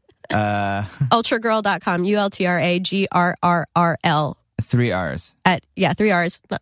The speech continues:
Speaker 2: um, at Instagram, yeah.
Speaker 1: Um, how did, 'cause I've actually s-, started cooking recently. I've been
Speaker 2: Nice.
Speaker 1: dating someone and she's, um,
Speaker 2: I'll kill her.
Speaker 1: <laughs> she's involved with food.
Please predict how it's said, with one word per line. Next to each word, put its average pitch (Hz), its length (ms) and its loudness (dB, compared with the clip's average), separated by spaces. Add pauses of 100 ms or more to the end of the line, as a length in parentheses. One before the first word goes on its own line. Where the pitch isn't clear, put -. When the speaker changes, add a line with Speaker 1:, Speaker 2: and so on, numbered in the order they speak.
(120)
Speaker 2:
um, 175 340 2
at 165 160 -2
Instagram, - 580 -2
yeah. - 180 -6 (440)
Speaker 1:
Um, 113 480 0 (140)
how 147 220 0
did, 160 300 -2
'cause 143 160 2
I've 143 240 0
actually 127 440 -2
s-, - 240 -6 (360)
started 113 380 0
cooking 101 240 0
recently. 87 680 -2
I've - 60 0
been 269 80 4
Speaker 2:
Nice. - 80 2
Speaker 1:
dating 104 200 0
someone 98 440 -2
and 90 140 -2
she's, 92 480 -4 (560)
um, 82 520 -2
Speaker 2:
I'll 185 80 -6
kill - 240 -4
her. 190 240 -2 (720)
Speaker 1:
<laughs> - 880 -12
she's 143 160 0
involved 123 300 0
with 113 120 -4
food. 107 560 -2